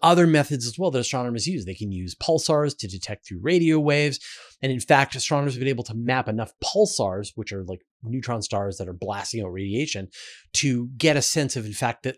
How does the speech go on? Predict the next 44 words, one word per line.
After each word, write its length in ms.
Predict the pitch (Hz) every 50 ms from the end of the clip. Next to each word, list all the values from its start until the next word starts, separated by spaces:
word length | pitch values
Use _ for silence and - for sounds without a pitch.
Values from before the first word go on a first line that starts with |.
| _ -
the 160 | 117 104 123
Milky 300 | 120 127 135 127 - 131
Way 100 | 117 113
galaxy 340 | 107 117 113 107 - 139 139
actually 200 | 120 135 - 196
has 80 | 170
a 40 | 156
bit 120 | 131 147 135
of 80 | 104
a 60 | 92
warp 520 | 80 76 80 90 107 120 123 - - - - - _ _ -
to 160 | - 107 85
it. 160 | 78 - - _ _ _ _ _ _ _ _ _ _ _ _ _ _ _ _ _ _ - -
So 140 | - - 131
it's 120 | - -
not 280 | 135 127 123 135 - -
like 160 | 113 110 -
a 120 | 113 90 - _
perfect 480 | - - 120 110 - 127 113 - - - _ _
flat 480 | - - 127 123 113 120 113 - - - - - - _ _
disk. 420 | - 233 226 175 - - - - - - - - - -
It's 160 | - 107 - -
been 300 | - 123 110 107 107 104
kind 200 | - - 120 107
of 100 | 101 98
warped 500 | 107 135 196 226 - - - - - _
through 540 | - - - 123 117 113 113 113 110 107 110 -
interactions 680 | 139 131 120 117 110 104 107 107 - - 104 95 92 -
with 140 | 107 104 -
other 240 | - 101 95 98 98
galaxies. 560 | 95 104 110 123 127 120 - - - - - - - - - - -
And 100 | 147 131
so 180 | - 170 190 196 -
it 160 | - 240 220
is 100 | 233 208
a 120 | 233 233
very 580 | 196 165 160 160 180 240 240 233 240 240 233 226
tricky 320 | - - 214 196 185 208
problem 480 | - - 175 175 180 170 131 82 78 87 -
to 160 | - - 127 117
figure 340 | - - 139 131 135 139
out 140 | 131 131 135
the 100 | 131 117
shape 440 | - - - - 143 131 120 - -